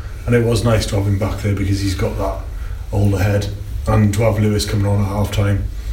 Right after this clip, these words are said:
made a hell of a difference, really. Just not only in what he did, just when there's a little break in play, just things that he says, and is just an air of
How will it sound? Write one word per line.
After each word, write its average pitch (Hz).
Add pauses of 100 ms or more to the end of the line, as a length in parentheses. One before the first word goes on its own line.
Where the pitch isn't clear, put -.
(180)
made 101
a 90
hell 104
of 92
a 92
difference, 98
really. 101
Just - (200)
not 135
only 120
in 113
what 113
he 104
did, 107
just - (180)
when 113
there's 104
a 110
little 107
break 104
in 104
play, 104
just 98
things 104
that -
he 101
says, 104
and 95
is -
just 104
an 107
air 107
of 98